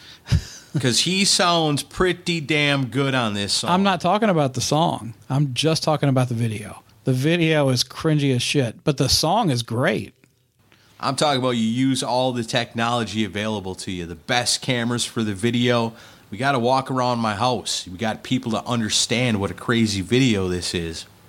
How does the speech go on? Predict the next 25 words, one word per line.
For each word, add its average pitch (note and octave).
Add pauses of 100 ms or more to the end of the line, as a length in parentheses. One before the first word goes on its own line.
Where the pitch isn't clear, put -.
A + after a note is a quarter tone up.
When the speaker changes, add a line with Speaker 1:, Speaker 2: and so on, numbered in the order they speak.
(720)
Speaker 2:
And A2+
then E3
the B2+
song C#3+
is -
awesome. F2+
I A2+
like C3
the A2+
song A#2+
quite A2
a E2+
bit. G#2
Speaker 1:
I C#3
do C#3+
too. E3
I D3
think D3+
it D3
sounds D3+
like B2+
classic C3
Dokken. B2
And C3+
they, C3+